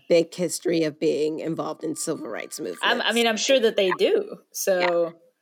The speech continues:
Speaker 1: So it's not too surprising that an interracial couple in the sixties would choose an,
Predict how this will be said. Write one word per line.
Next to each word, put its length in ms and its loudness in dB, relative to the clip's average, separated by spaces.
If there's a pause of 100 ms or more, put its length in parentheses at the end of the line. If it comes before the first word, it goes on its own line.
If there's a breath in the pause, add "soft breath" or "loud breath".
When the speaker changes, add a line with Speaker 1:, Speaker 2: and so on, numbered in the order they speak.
(140)
Speaker 1:
So 140 0
it's 100 2
not 220 2
too 180 4
surprising 540 4
that 140 4
an 120 4
interracial 640 0
couple 320 -2
in 120 0
the 100 -2
sixties 880 2 (140)
would 180 2
choose 880 0
an, 180 0